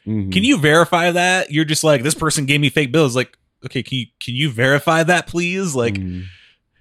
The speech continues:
Speaker 2: you know, 'cause I'm pretty sure police officers are supposed to verify that as well. Well, I think it's the, 'cause I saw that. Did you see the transcript of that call?
Speaker 1: Mm-mm.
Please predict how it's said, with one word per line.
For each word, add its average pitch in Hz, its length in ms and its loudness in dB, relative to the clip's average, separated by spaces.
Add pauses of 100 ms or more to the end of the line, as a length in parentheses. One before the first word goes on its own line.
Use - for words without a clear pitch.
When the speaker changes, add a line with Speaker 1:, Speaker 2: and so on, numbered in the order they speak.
(140)
Speaker 2:
you 120 80 -4
know, 120 200 2 (160)
'cause 165 200 0
I'm 156 80 -2
pretty 254 240 0
sure 415 200 2
police 220 240 0
officers 196 220 0
are 170 80 4
supposed 160 200 -4
to 147 100 2
verify 135 580 2
that 127 180 4
as 107 140 2
well. 110 420 4
Well, 147 160 0
I 151 140 0
think 151 200 -2
it's 147 140 -4 (240)
the, 156 240 -4
'cause 151 140 -2
I 143 100 0
saw 196 140 2
that. 143 120 0
Did 131 140 -8
you 175 80 -4
see 170 120 -8
the 139 60 -4
transcript 120 460 -2
of 147 80 -2
that 127 140 -2
call? 151 460 2
Speaker 1:
Mm-mm. 90 300 -8